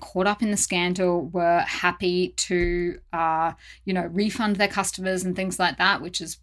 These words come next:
ob-, obviously what they should be doing. Uh, so look, I think it remains to be seen. I don't know that we will see a similar scandal like this, uh, emerge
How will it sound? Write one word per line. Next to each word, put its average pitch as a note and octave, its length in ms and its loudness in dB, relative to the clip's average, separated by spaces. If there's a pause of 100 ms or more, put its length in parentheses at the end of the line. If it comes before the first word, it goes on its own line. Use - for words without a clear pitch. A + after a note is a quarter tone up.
(120)
ob-, F3 200 -8
obviously E3+ 400 -2
what D3+ 140 -6
they D#3+ 100 -6
should A#3+ 280 0
be A#3+ 100 -2
doing. G#3+ 580 2
Uh, F3 340 0 (380)
so A3 200 -2
look, F#3+ 320 0
I F3 80 -8
think A#3+ 220 -4
it - 140 0
remains F#3 420 -2
to F3+ 60 -6
be F3 100 -2
seen. D#3+ 540 -4
I G#3 100 -2
don't A#3 360 4
know F#3+ 200 2
that F#3 100 -2
we F#3+ 180 0
will F3+ 260 0
see E3+ 480 2
a - 80 -8
similar F#3+ 440 0
scandal F3 520 -2
like E3 360 -4
this, - 460 0 (100)
uh, D#3 340 0 (100)
emerge F3 840 2